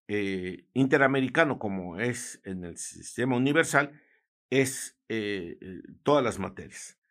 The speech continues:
Eh, en cuanto a la sentencia revocada, eh, mm, dice en el sistema interamericano que existe una sentencia revocada o por gracia.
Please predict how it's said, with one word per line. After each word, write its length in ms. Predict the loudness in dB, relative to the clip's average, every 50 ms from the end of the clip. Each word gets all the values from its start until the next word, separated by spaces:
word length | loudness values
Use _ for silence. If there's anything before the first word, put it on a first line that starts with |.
| _ _ _ _ _ _ _ _ _ _ _ _ _ -2
Eh, 360 | 0 2 2 2 2 0 0 2
en 140 | 2 2 6
cuanto 260 | 6 6 8 8 8
a 20 | 6
la 80 | 6
sentencia 460 | 6 4 2 4 4 4 4 4 4
revocada, 760 | 4 4 4 4 2 0 4 6 6 6 6 6 2 2 -2 _ _ _ _ _ _ _ _ -2
eh, 580 | 0 2 4 4 2 2 0 -4 -8 -10 _ _ _ -20 _ _ _
mm, 720 | -20 -18 -16 -16 -16 -16 -18 -18 -16 -12 -12 -10 -10 -10 -10 -12 -14 -18 -18 -16 -12 -10 -8 -8 -4
dice 580 | -2 0 0 0 2 2 2 2 2 0 0 2
en 160 | 2 2 2
el 120 | 0 -2
sistema 540 | -4 -8 -10 -4 2 2 4 6 6 6 4
interamericano 1000 | 4 2 2 2 4 4 4 4 2 2 2 0 4 4 6 6 4 2 -4 -6 _ _ _ -20 _ _ _ _ _ -4
que 440 | 0 2 4 4 4 2 0 -2
existe 380 | -2 -2 -2 0 0 2 4 4
una 160 | 6 6 6
sentencia 440 | 4 2 0 0 0 2 4 4 4
revocada 880 | 6 8 6 6 6 4 0 0 0 2 4 4 4 4 2 0 0 _
o 240 | 4 6 6 6 6
por 220 | 6 4 4 4 6
gracia. 680 | 4 6 6 6 6 4 2 -4 -4 -6 -8 -8